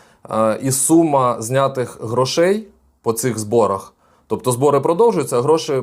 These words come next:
по-, потрішку знімаються. Більш ніж п'ятдесят мільйонів. Я не пам'ятаю, п'ятдесят шість, здається. Е,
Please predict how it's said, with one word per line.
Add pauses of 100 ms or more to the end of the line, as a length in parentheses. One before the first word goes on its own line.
(120)
по-,
потрішку
знімаються.
Більш
ніж
п'ятдесят
мільйонів.
Я
не
пам'ятаю,
п'ятдесят
шість,
здається.
Е,